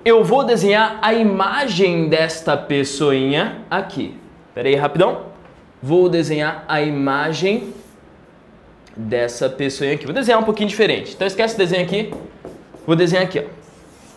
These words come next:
Aqui é a pessoinha. O espelho. E a imagem mais ou menos aqui, né?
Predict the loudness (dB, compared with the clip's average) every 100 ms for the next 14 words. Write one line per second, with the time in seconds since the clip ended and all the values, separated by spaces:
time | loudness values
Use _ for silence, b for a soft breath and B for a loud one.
0 | -20 -20 -20 -20 -20 -20 -20 -20 -20 -20
1 | -20 -20 -20 -20 -20 -20 -20 -16 -10 -10
2 | -4 -4 -4 -6 -2 0 2 2 0 -6
3 | -16 -20 -20 -20 -20 0 4 6 4 2
4 | -6 -10 -2 0 0 0 2 4 4 0
5 | -6 -16 -20 -16 -14 -10 -12 -12 -18 -20
6 | -12 -8 -4 -6 -6 -10 2 4 4 2
7 | 0 0 0 0 0 0 0 0 2 0
8 | -2 -4 -4